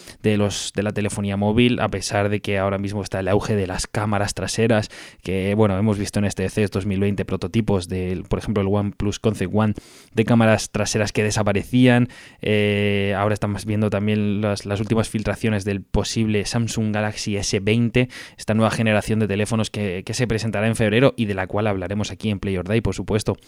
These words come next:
eh, la cual, bueno, pues presentaría una parte trasera con hasta cuatro sensores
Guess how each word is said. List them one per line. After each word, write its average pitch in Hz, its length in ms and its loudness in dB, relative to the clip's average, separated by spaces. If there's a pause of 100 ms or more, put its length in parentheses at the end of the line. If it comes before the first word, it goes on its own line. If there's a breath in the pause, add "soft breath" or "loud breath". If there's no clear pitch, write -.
(400 loud breath)
eh, 98 720 -2
la 98 100 -6
cual, 107 220 -2
bueno, 131 240 0
pues 104 140 -4
presentaría 101 920 -2
una 110 320 -2
parte 107 220 -2
trasera 107 320 -4
con 104 340 -2
hasta - 280 -6
cuatro 107 540 0
sensores 107 600 -2